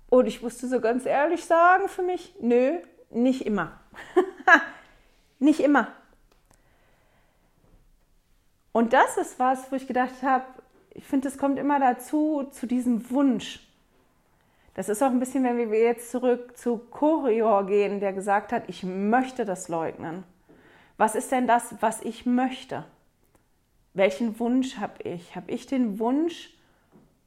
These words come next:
mehr Glauben zu entwickeln? Und, und wir sind ja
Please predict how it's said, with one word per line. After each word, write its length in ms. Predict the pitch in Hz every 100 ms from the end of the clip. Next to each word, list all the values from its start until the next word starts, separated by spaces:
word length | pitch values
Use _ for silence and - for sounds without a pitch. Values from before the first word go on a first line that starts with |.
| _ -
mehr 260 | 196 208 214
Glauben 480 | 214 165 247 320
zu 160 | 311 -
entwickeln? 720 | 294 294 - 285 - 311 330 359 - _ _ _ _ _ _ _ _ -
Und, 500 | 220 220 214 - -
und 320 | 208 190 - _ _ _ _ _ -
wir 120 | 196
sind 180 | 247
ja 120 | 262